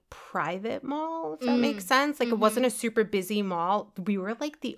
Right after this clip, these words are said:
Speaker 1: only people in this fucking mall. Lino did great. Suffice it to <laughs> say, the whole point of all of this is I definitely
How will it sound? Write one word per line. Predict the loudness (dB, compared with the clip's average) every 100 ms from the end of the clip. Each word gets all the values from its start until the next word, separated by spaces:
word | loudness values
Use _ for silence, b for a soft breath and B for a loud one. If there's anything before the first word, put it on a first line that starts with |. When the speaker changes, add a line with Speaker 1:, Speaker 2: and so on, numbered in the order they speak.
| -8
Speaker 1:
only | -8 -8 -8
people | -10 -12 -8 -8
in | -8
this | -10 -12
fucking | -14 -12 -12
mall. | -10 -12 -14 B B B 2
Lino | 6 6 6
did | 0 -2
great. | -6 -6 -8 _ -20 B B B B B B B _ _
Suffice | -10 -8 0 2 4 4 4 2
it | 2
to | 2
<laughs> |
say, | 2 2 0 6 8
the | 10 12
whole | 12 10
point | 12 12 12
of | 12 10 12
all | 12 12 12
of | 6
this | -2 -4 -4 B B B 8
is | 12 12 12 6 -4 -6 6
I | 8 8
definitely | 6 6 6 6 4 6 8 8 6 6 2